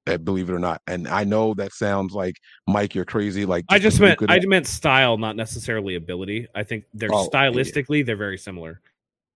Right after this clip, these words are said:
Speaker 2: But I, I feel you on that. As a pure runner, I could see that there's an argument to be made for that because, uh, you know, uh, uh, again, Elijah Mitchell with his yards per carry was, r-, like, really good. But go ahead, Mike. Go, uh, like, I didn't mean to interrupt you. Sorry about that.
Speaker 1: Oh, no, no, no, no. That, that's it. That's it. I'm good.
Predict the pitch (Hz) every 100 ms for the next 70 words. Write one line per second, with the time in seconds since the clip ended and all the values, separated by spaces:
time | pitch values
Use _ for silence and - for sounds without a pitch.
0 | _ _ _ _ _ _ _ 113 107 147
1 | 143 135 143 - 165 139 120 113 107 -
2 | 113 113 - 143 123 120 123 123 117 -
3 | 120 117 107 123 113 104 - 101 98 90
4 | 98 92 85 85 92 85 87 82 82 80
5 | 80 98 95 - _ _ _ - 101 90
6 | 90 - 120 - 123 113 120 95 98 104
7 | 98 98 95 90 90 87 92 90 - 90
8 | 95 90 80 78 90 - 85 85 80 76
9 | 76 - 113 - 165 165 156 101 82 -
10 | 110 110 - 107 98 92 104 104 95 80
11 | 85 82 - 80 - 80 71 71 71 _
12 | 156 196 180 156 139 156 156 147 120 143
13 | 143 143 139 _ 120 120 - 127 117